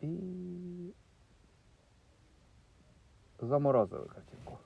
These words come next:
Прекрасно. Тепер вона у нас не двигається. І ми спокійненько можемо перевести крестик от сюди. Отак раз. І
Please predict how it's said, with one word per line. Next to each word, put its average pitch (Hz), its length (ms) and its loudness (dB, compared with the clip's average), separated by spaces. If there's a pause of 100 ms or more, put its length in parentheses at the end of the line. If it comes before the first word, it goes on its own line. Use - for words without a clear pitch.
(140)
Прекрасно. 117 800 -4 (800)
Тепер 147 300 4
вона 123 120 6
у 113 40 4
нас 104 240 0
не 135 100 2
двигається. 156 600 4 (320)
І 156 40 -4
ми 175 200 0
спокійненько 131 800 2 (640)
можемо 123 500 2
перевести 123 680 4 (180)
крестик - 560 2 (1300)
от 151 340 2
сюди. 113 240 4
Отак 90 480 2
раз. 180 240 2 (2250)
І 156 280 0